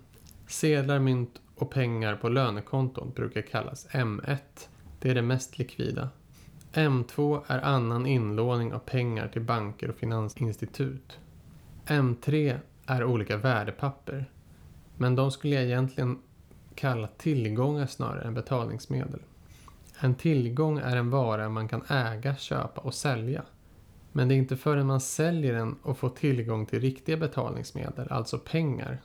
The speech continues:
som man kan köpa någonting annat. Om man byter aktie mot aktie, då är det ju byteshandel, inte att man betalar med pengar. Av samma anledning skulle jag hävda att kryptovalutor som bitcoin är främst tillgångar,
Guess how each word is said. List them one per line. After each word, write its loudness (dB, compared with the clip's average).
som -4
man 0
kan 0
köpa -4
någonting -2
annat. 0
Om 2
man 4
byter 2
aktie -2
mot 2
aktie, -4
då 0
är 4
det 0
ju 2
byteshandel, -2
inte 2
att -4
man 0
betalar -4
med -6
pengar. -4
Av 2
samma 2
anledning 2
skulle -2
jag 0
hävda 2
att -10
kryptovalutor 0
som 0
bitcoin -2
är 0
främst -8
tillgångar, 0